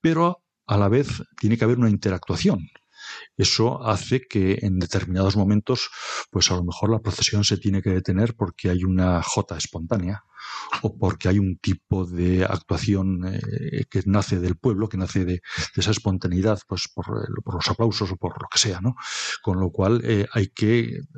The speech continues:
hacer que todo eso conviva, porque esa interactuación es prioritaria sobre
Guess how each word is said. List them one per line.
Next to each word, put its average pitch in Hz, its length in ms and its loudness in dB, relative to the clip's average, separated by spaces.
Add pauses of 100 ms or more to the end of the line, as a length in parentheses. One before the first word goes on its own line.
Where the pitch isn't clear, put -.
(140)
hacer 104 500 0
que 110 120 0
todo 104 280 0
eso 104 240 0
conviva, 98 640 0 (480)
porque 98 300 -2
esa 110 180 4
interactuación 101 880 0
es - 300 0
prioritaria 101 920 2 (460)
sobre 92 680 0